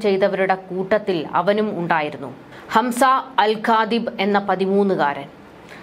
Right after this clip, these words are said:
പ്രതിഷേധക്കാർക്കൊപ്പം അറസ്റ്റ് ചെയ്യപ്പെട്ടവരിൽ ഹംസയും സഹോദരങ്ങളും ഉണ്ടായിരുന്നു. ആഴ്ചകൾക്ക് ശേഷം രണ്ടായിരത്തി പതിനൊന്ന് മെയ് ഇരുപത്തിയൊന്നിന് മകനെ കാത്തിരുന്ന ആ അമ്മയ്ക്ക് ലഭിച്ചത്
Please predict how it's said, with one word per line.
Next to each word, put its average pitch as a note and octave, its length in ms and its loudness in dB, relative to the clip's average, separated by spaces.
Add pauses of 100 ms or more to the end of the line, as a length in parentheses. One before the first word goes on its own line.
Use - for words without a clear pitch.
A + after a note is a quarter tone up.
(120)
പ്രതിഷേധക്കാർക്കൊപ്പം C4 1080 0 (140)
അറസ്റ്റ് A3 360 -4
ചെയ്യപ്പെട്ടവരിൽ G#3+ 720 0
ഹംസയും A3 460 0 (100)
സഹോദരങ്ങളും G3+ 760 0
ഉണ്ടായിരുന്നു. C#3+ 460 -4 (840)
ആഴ്ചകൾക്ക് B3+ 480 2 (100)
ശേഷം F#3 260 2 (100)
രണ്ടായിരത്തി G3 480 0
പതിനൊന്ന് G3 320 -2 (120)
മെയ് A3 180 2 (160)
ഇരുപത്തിയൊന്നിന് F#3 680 0 (200)
മകനെ G#3+ 420 2
കാത്തിരുന്ന G3+ 480 2 (160)
ആ - 20 2 (140)
അമ്മയ്ക്ക് G#3 360 0
ലഭിച്ചത് F3+ 440 0